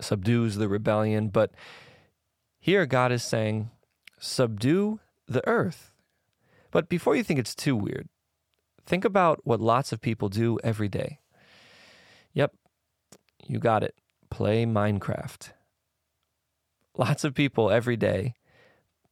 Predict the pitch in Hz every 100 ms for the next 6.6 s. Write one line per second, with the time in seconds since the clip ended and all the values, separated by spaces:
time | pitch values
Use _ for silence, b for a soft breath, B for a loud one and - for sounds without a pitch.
0 | _ - 147 123 147 151 147 147 - 101
1 | 107 110 - - b b b b - 113
2 | - 113 120 123 - _ - 104 110 117
3 | - - - - - _ _ b b b
4 | b b 135 131 - _ _ - 151 147
5 | 220 175 139 139 - 101 104 - - _
6 | - 123 139 165 135 104